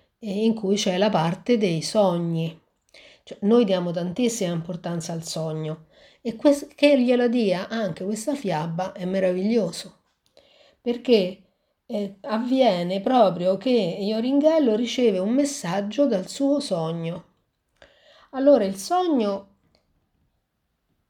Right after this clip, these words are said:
è, è di, ehm, che trova un fiore rosso sangue, guarda caso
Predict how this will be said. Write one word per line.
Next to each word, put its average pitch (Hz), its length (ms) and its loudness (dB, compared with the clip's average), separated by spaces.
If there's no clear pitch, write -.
è, 226 480 0
è 214 220 -2
di, 220 520 -4
ehm, 175 680 -2
che 226 240 -4
trova 226 640 4
un 202 160 -2
fiore 190 880 -6
rosso 277 720 2
sangue, 175 920 -2
guarda 196 460 -2
caso 160 680 -4